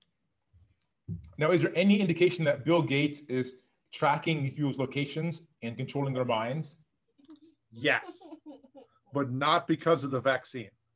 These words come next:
Speaker 1: Oh, okay.
Speaker 2: Yeah.
Speaker 1: We're told vaccine is full
Speaker 2: And he
Speaker 1: of
Speaker 2: just, he just does that on his own
Speaker 1: <laughs>
Speaker 2: because, you know, he's a billionaire.
Speaker 1: Mm-hmm.
Speaker 2: And they had to sign that thing when they became a billionaire to, you know, recklessly track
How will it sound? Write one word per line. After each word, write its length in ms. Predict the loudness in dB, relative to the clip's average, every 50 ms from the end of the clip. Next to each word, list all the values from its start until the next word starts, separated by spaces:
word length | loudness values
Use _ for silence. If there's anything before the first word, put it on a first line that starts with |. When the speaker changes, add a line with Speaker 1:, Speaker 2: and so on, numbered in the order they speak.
| _ _ _ _ 2
Speaker 1:
Oh, 200 | 4 6 6 6 4
okay. 320 | 2 0 -2 -6 -10 -10 -14 _ _ _ _ -20 -20 -20 _ _ _ -6
Speaker 2:
Yeah. 140 | -6 -4 -4 -6 -6
Speaker 1:
We're 140 | -6 -8 -2
told 280 | 2 4 4 4 6
vaccine 440 | 6 4 4 4 2 -2 -2 0 0
is 120 | -2 -4 -2
full 200 | 0 2 4 6
Speaker 2:
And 80 | 6
he 60 | 6 4
Speaker 1:
of 40 | 2 2 2
Speaker 2:
just, 220 | 2 2 2 -2 -12 _ _ _ _ _ _ _
he 140 | _ -4 -2
just 280 | 0 2 2 0 2 2
does 240 | 4 6 6 4 4
that 200 | 4 4 4 4
on 180 | 2 0 0 0
his 160 | 0 -4 -4
own 440 | -2 0 0 0 0 -2 -6 -10 -16 -20 _ _ _ _ _ _ _ _ _ -20 -10
Speaker 1:
<laughs> 120 | -8 -6 -4
Speaker 2:
because, 560 | -4 -4 -4 -8 -10 -2 0 0 0 0 -2
you 100 | -4 -4
know, 200 | -2 -2 -2 -2
he's 220 | -2 -2 -2 -2 -4
a 40 | -4
billionaire. 720 | 0 2 2 4 2 0 -2 -4 -4 -4 -6 -6 -10 _ _ _ _ _ -12
Speaker 1:
Mm-hmm. 140 | -10 -8 -8 -8 -8 -10
Speaker 2:
And 100 | -12 -8
they 300 | -4 -2 -2 -2 -2 -4 -4
had 180 | -2 -2 -2 -2
to 80 | -4 -6
sign 400 | -4 -4 -2 -2 0 -2 -2 -2
that 240 | -4 -4 -4 -4 _
thing 280 | -2 0 0 0 -4
when 120 | -8 -10 -10
they 120 | -10 -10
became 320 | -12 -14 -14 -12 -12 -12 -12
a 40 |
billionaire 560 | -8 -6 -6 -6 -6 -6 -10 -12 -14 -16 -18 -20 _ _ _ _ _ _ _ _ -20 -20 -20 -20 _ _ _ _ _ _ _ _ _ _ _
to, 100 | -12 -10
you 80 | -10 -8
know, 140 | -6 -6 -6
recklessly 580 | -4 -2 -2 -2 -2 -2 -6 -8 -8 -8 -10 -10
track 480 | -8 -4 0 0 0 0 0 -4 -10